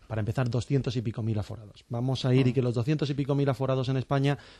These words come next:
Speaker 1: son políticos. Vamos a ver,
Speaker 2: No.
Speaker 1: diputados autonómicos aforados, mil doscientos. Jueces aforados, que son los que realmente tienen,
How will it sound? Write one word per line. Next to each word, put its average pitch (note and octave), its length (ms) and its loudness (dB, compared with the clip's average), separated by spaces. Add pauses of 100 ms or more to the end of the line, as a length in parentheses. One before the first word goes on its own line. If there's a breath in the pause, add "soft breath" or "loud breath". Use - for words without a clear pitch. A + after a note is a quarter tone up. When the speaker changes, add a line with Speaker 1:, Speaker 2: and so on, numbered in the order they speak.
Speaker 1:
son C3+ 260 2
políticos. - 560 -10
Vamos B2 140 -10
a G#2 40 -6
ver, A#2+ 100 -6
Speaker 2:
No. B2+ 40 -4
Speaker 1:
diputados B2+ 600 4
autonómicos D3+ 760 0
aforados, C#3 480 0
mil A#2+ 260 0
doscientos. G#2+ 600 -8 (340 soft breath)
Jueces D#3+ 480 4
aforados, D3 600 2
que - 100 -14
son A2 140 -6
los A2 80 0
que - 100 -4
realmente A#2 360 0
tienen, A#2 400 2